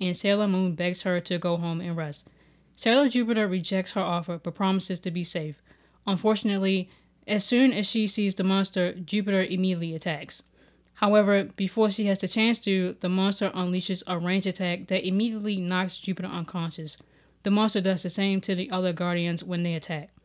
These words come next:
Sailor Moon, standing alone, announced herself, but isn't much i-, isn't much use in this fight. Suddenly, a cloaked figure in white appears and stops the monster. They introduce themselves as the Moonlight Knight.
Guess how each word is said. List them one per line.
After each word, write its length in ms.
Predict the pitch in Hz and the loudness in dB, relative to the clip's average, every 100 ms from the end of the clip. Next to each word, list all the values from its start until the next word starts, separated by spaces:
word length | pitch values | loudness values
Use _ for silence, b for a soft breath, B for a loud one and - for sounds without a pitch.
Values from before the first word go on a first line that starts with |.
| b b b b b b b | b b b b b b b
Sailor 340 | - 214 269 | 2 4 6
Moon, 380 | 240 214 208 - | 4 4 0 -2
standing 400 | - 208 196 196 | -4 2 2 2
alone, 380 | 185 175 175 185 - | 2 0 -2 -4 -4
announced 360 | 185 185 185 | 0 0 0
herself, 400 | 185 165 165 156 - - | -4 -4 -4 -6 -10 -6
but 220 | 190 190 | -4 -2
isn't 320 | 214 226 240 | 0 2 4
much 400 | 196 196 196 - _ - | 4 2 0 -4 _ -6
i-, 300 | 196 185 185 _ _ _ - | 0 2 0 _ _ _ 2
isn't 240 | 240 240 | 4 6
much 220 | 214 202 | 4 2
use 180 | 202 185 | 0 0
in 140 | 185 | 0
this 160 | 175 160 | -2 -2
fight. 260 | 170 151 - b b b b b - | -4 -6 -10 b b b b b -2
Suddenly, 580 | - 247 277 269 254 | 4 6 8 6 4
a 140 | - 190 | 2 -4
cloaked 300 | - 220 214 | 0 0 2
figure 340 | 220 202 202 | 0 2 2
in 340 | 190 190 185 175 | 2 0 0 0
white 280 | 185 180 - | 0 0 -2
appears 480 | 180 196 185 175 - | -4 0 0 0 -2
and 140 | 185 | -4
stops 300 | - 175 156 | -2 -4 -4
the 80 | - | -4
monster. 480 | 175 170 - 160 151 - _ - | -2 -2 -4 -8 -12 -16 _ -2
They 120 | 196 | 0
introduce 440 | 208 214 196 202 | 0 0 0 0
themselves 480 | 196 185 185 180 180 - | 0 0 0 0 0 -2
as 220 | 185 180 | 0 0
the 100 | 175 | -2
Moonlight 380 | 175 170 165 160 | -2 -2 -2 -4
Knight. 280 | 175 175 | -2 -2